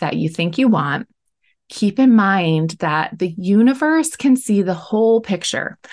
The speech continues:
And there is more going on than you know about, which is why it seems like things aren't working out for you right now. Okay? So when you declare you want something in your life that is not currently there,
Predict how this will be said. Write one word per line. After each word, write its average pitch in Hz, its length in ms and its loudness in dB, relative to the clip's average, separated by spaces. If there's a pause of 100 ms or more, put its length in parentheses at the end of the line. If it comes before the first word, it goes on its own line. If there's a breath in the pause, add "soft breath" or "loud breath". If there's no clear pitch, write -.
(300 loud breath)
And 185 180 2
there 247 200 2
is 190 320 -2
more 190 540 0
going 220 360 2
on 185 540 -2
than 175 260 -6
you 190 160 0
know 160 280 0
about, 247 440 -2
which 185 220 -8
is 165 220 -6
why 180 400 -2
it 214 240 -4
seems 180 340 -2
like 175 220 -4
things 160 320 -2 (120)
aren't 175 360 0
working 165 400 -4
out 151 240 -4
for 165 120 -6
you 147 220 -2
right 147 320 -6
now. - 320 -10 (320)
Okay? 196 380 -2 (540)
So 226 180 0
when 214 280 2
you 311 160 0
declare 233 560 0
you 226 220 2
want 165 320 -4
something 165 400 -4
in 170 220 -2
your 220 160 0
life - 500 -6 (200)
that 175 120 -4
is 165 160 -2
not - 280 -8
currently 196 560 0
there, 202 540 -2